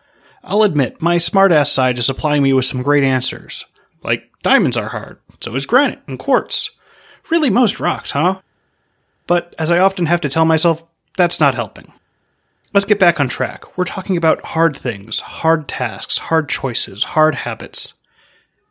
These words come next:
Okay, I've said hard too many times here. Let's try go the other way. What makes something easy? I like the definition of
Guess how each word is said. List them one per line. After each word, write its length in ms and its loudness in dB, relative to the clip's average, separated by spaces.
Okay, 180 -2
I've 160 0
said 160 2
hard 320 2
too 140 -2
many 180 2
times 320 -6
here. 280 -14
Let's 160 2
try 220 2
go 120 2
the 140 2
other 180 0
way. 260 -16
What 120 -4
makes 200 0
something 380 0
easy? 560 -4
I 140 2
like 240 2
the 60 0
definition 680 0
of 400 0